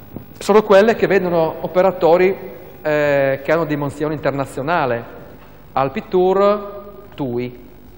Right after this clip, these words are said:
oppure Alpitour, Trenitalia, oppure Trenitalia, Telecom, soggetti che hanno una dimensione nazionale forte e anche internazionale, soggetti industriali, sono le meno complesse. Perché? Perché dietro c'è una mentalità manageriale,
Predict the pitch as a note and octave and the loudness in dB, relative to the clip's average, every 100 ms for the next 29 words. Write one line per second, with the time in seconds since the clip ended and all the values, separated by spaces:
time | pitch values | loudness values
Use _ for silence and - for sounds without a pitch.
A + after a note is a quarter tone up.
0 | - - - - - D3+ A#2+ B2 D3 F#3 | -20 -20 -20 -20 -10 -4 -2 -2 -4 -6
1 | - E3 F3+ D#3 D#3 D3+ C3 A#2 A2+ A#2+ | -2 -2 -2 -4 -4 -4 -4 -4 -4 -6
2 | C3 - - - - C#3+ D3 C3 D#3+ F3+ | -8 -14 -20 -20 -14 -6 -4 -2 -2 -4
3 | - D3+ D3+ D#3+ E3 - B2+ B2 - B2+ | 2 6 6 4 0 0 -2 -2 -4 -6
4 | C3 C#3 - - - - - - D3 D#3+ | -6 -10 -18 -20 -20 -20 -12 -8 -2 0
5 | G3 - G3 E3+ D3+ D3+ D#3 D#3 D#3+ D#3+ | 0 -4 -4 -2 -2 -4 -4 -6 -2 0
6 | E3+ F3 D#3 C#3+ E3+ D3 E3 E3+ - D3+ | 0 0 -2 -4 -6 -2 0 -2 0 0
7 | F#3 C#3 C#3+ D#3 D#3 C#3+ C#3 C3+ - C3+ | 0 0 -2 -4 -6 -6 -4 -6 -6 -4
8 | A#2+ A2 A2+ - - - - - - C3+ | -4 -4 -8 -10 -20 -20 -20 -14 -10 0
9 | D#3+ F3 F3 E3+ D#3 D#3+ - B2+ A2 G#2+ | 0 0 -2 -2 -4 -6 -4 -2 -2 -4
10 | A2+ A#2+ - - - - G3 G#3 F#3+ G#3+ | -8 -12 -20 -20 -20 -8 -2 0 0 -2
11 | G#3 F3+ D3 A#2+ G#2+ - B2 - - - | -2 -6 -4 -4 -4 -10 -12 -14 -20 -20
12 | - - E3+ E3 B2 - D3+ E3+ D#3+ F#3 | -12 -6 -4 -2 -2 -4 -4 -2 0 0
13 | G3 - D3+ D3 D#3 D3+ E3 D#3 D#3 D#3 | 0 -2 -4 -2 -4 -2 -2 -2 -2 -2
14 | D#3 B2+ A#2 A#2 C#3+ | -2 0 -2 -2 -4